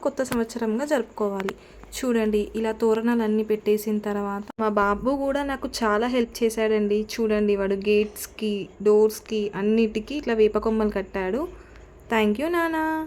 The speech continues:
ఇలా గేట్స్‌కి, డోర్స్‌కి అన్ని తోరణాలు కట్టిన తర్వాత పప్పు. ఇప్పుడు మనం భక్షాలు చేసుకోవాలి కదా, ఉగాది పండుగ అంటేనే భక్షాలు. So ఫస్ట్ నేను ఇలా శనగపప్పుని కొద్దిసేపు నానబెట్టాను. ఆ తర్వాత శనగపప్పుని టూ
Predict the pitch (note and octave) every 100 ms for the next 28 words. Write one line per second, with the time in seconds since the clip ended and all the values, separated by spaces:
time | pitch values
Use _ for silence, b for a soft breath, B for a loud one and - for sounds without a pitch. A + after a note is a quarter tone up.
0 | - - - A#3 A#3 A3 A3 A3+ A3+ -
1 | A#3+ G#3+ G#3+ - A#3 G#3 G#3+ G#3+ G#3 G#3
2 | G#3+ G3+ G#3+ G3+ G3+ F#3+ F#3+ G3+ E4 D4+
3 | A#3 - - - A#3 A#3+ A#3+ G#3 - C#4
4 | C#4+ B3 - A3 G3 F3 G3 F#3+ G3+ G#3
5 | A3+ G#3 G3+ F3+ F3+ G3+ D4 C4 - G#3+
6 | F3+ E3+ B B - - C#4 A3+ - A#3+
7 | A#3+ A#3 A3 A3 A3+ F#3+ G3+ G#3 G#3+ A3+
8 | A3 G#3 G3 G3+ F#3 F#3+ G3 F#3+ F#3 F#3
9 | A#3 E4+ - G3 G#3 G3 F#3+ F#3+ A#3 _
10 | - - - A3+ A3+ A#3 A#3+ B3 C#4+ C#4+